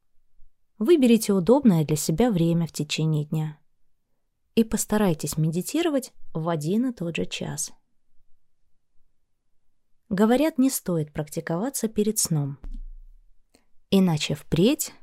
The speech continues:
медитация будет навевать сонливость. Как и любая тренировка – Медитация требует регулярности.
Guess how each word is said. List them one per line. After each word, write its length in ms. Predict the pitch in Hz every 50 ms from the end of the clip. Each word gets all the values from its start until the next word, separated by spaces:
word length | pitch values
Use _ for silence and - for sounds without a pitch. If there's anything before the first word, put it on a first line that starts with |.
| - - _ _ - -
медитация 640 | 190 214 233 269 285 - 381 403 - - - 180 165
будет 320 | 147 180 214 220 247 240
навевать 440 | 190 170 151 151 143 139 147 156 -
сонливость. 720 | - - 180 175 165 143 135 131 131 127 - - - - _ _ _ _ _ _ _ _ _ _ - - - - - - - - - - _ _ _ _ _ _ _ _ _ _ _ _ _ _ _ - - - - - - - - _ _
Как 260 | - 247 240 240 -
и 40 | 254
любая 460 | 240 254 262 226 208 196 180 165 151
тренировка – 800 | 151 - 156 156 170 180 190 233 285 320 - - - - 147 143 - - - _ _ _ _ - - _ - - - - - - - - - - _ _
Медитация 640 | - 214 214 240 240 - - 185 185 - - 240 233
требует 460 | 233 - 226 233 220 196 220 220 -
регулярности. 840 | - 220 190 220 220 196 165 147 143 143 143 143 - - - 170 143